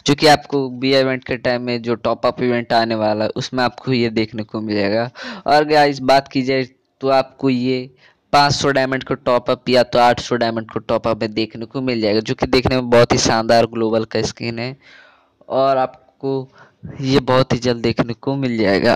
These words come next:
और गाइस, नेक्स्ट चीज़ की बात की जाए तो आप हमारे पीछे देख सकते हैं ये बैट का स्किन,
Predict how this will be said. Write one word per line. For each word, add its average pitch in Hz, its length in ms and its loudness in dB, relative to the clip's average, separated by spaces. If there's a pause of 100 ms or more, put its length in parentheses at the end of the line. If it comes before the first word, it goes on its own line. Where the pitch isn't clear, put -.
और 143 180 6
गाइस, 135 180 4
नेक्स्ट 135 280 -6
चीज़ 131 200 -10
की 123 120 -20
बात 127 280 -6
की 120 100 -20
जाए 113 220 -12
तो - 380 -20
आप 120 160 -14
हमारे 120 200 -14
पीछे - 260 -20
देख 127 180 -16
सकते - 360 -20
हैं 110 400 -20 (480)
ये 143 120 -6
बैट 131 280 -4
का 117 200 -12
स्किन, 131 480 -18